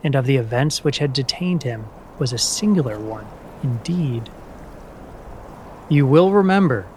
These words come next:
said he, that it was about nine in the morning when I left Charlottesville. I bent my steps immediately to the mountains, and at about ten entered a gorge which was entirely new to me. I followed the windings of this pass with much interest.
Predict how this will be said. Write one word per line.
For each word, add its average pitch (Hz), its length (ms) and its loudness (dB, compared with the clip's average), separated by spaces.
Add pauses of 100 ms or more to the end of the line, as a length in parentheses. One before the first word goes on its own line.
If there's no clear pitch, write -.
said 110 280 -4
he, 104 260 -10 (540)
that 147 140 6
it 180 80 8
was 214 160 6
about 202 280 4
nine 135 380 4
in 156 100 4
the 147 60 4
morning 120 420 2
when 107 120 0
I 107 60 0
left 113 240 2
Charlottesville. 120 680 0 (360)
I 117 60 -2
bent 123 340 0
my 120 140 -2
steps - 440 0
immediately 151 640 2
to 151 120 -2
the 143 80 4
mountains, 123 640 0 (300)
and 139 160 4
at 185 300 2
about 143 360 0
ten 110 520 -4
entered 156 280 0
a 175 40 2
gorge 123 480 2
which 123 180 -4
was 143 220 0
entirely 107 520 0
new 147 240 4
to 113 140 -4
me. 92 220 -10 (520)
I 147 80 2
followed 120 440 0
the 131 80 2
windings 104 500 -2
of 98 80 -8
this 104 240 -4
pass 131 480 -4
with 120 280 -8
much 104 200 -6
interest. 143 560 -2